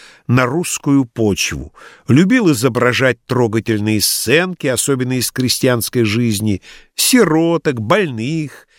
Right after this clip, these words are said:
детей у благодетеля, мальчиков, подносящих букеты девочкам. Лемах выслужил пенсию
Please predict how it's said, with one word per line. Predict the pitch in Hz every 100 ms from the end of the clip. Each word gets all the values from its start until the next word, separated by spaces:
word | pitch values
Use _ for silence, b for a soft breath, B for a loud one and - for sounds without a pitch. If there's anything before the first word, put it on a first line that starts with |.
| b b
детей | 110 165 - 214 190
у | 131
благодетеля, | 117 117 104 104 131 175 165 160 165 151 - b b
мальчиков, | - 113 180 226 - 202 - 214 - -
подносящих | 190 80 - - 185 - - 101
букеты | 71 - 135 - 76
девочкам. | 76 78 62 - - - _ _ _ _ _ _ _ _ _ _ _ _ _ _ _ _ _ _ b b b b b b b b b b _ -
Лемах | 120 190 269 277 - -
выслужил | 151 151 240 240 233 233 247
пенсию | - 170 156 139 - 139 131 131 131